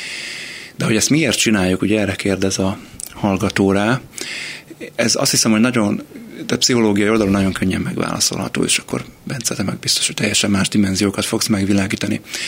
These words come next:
Ugye azzal, hogyha valakit beteszek egy skatujába, és elítélem,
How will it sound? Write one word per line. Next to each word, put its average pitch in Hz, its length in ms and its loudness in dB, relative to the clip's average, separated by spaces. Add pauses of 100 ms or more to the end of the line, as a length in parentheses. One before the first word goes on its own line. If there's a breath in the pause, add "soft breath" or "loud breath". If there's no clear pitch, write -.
(440 loud breath)
Ugye 120 120 2
azzal, 156 180 4
hogyha 117 160 2
valakit 101 300 0
beteszek 113 360 0
egy 98 100 0
skatujába, - 680 -6 (1500 loud breath)
és - 420 0
elítélem, - 680 -2